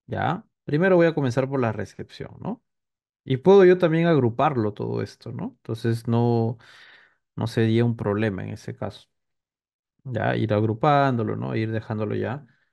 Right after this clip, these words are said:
como realmente lo voy a necesitar. A ver, espérense que está copiando esto de aquí. Voy a pegar por aquí. Ya.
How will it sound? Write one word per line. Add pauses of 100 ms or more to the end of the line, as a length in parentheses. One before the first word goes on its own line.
(320)
como
realmente
lo
voy
a
necesitar. (1040)
A
ver,
espérense
que
está
copiando
esto
de
aquí. (2500)
Voy
a
pegar
por
aquí. (1800)
Ya.